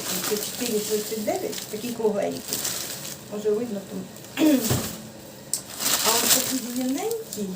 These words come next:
ось такий длинненький.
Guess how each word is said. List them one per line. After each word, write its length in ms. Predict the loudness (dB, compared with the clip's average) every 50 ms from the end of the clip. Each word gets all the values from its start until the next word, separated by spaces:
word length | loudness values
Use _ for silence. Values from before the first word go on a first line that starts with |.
| -8 -10 -12 -14 -14 -14 -16 -16 -16 -16 -16 -16 -16 -16 -16 -16 -16 -16 -16 -16 -16 -16 -16 -16 -12 -8 -8
ось 80 | -8 -6 -6
такий 360 | -8 -10 -8 -6 -4 -2 -2
длинненький. 1000 | 0 0 2 2 2 2 2 0 -4 -4 -6 -8 -8 -10 -6 -4 -4 -4 -2 -2